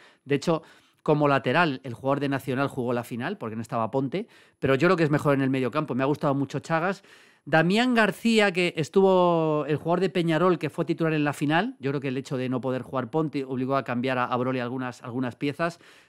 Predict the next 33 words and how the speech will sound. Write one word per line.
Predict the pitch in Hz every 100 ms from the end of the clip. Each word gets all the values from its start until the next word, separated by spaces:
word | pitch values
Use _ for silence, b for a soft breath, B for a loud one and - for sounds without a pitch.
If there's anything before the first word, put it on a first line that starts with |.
| b
pero | 196 208 226
sobre | 208 170
todo, | 156 180 185 202 -
sobre | - 185 156
todo | 165 156
me | 135
quedo, | 117 147 156 143
y |
ahora | 170 180
antes | 170 196
de | 190
seguir | 180 165
hablando | 151 156 147
del | 139 135
resto | 127
del | 135
equipo, | 127 151 139
vamos | 135 135
a |
escuchar | 127 131 127
a, | 120 113 b b b
a | -
Marcelo | 131 117 127 120
Broly, | 120 151
el | 131
técnico, | 127 123 139 190 - b b b b b
me | 147 139
quedo | 214 254
sobre | 214 180
todo | 208 226
con | 185 196
Fabricio | - 147 156 160 117
Díaz | 113 -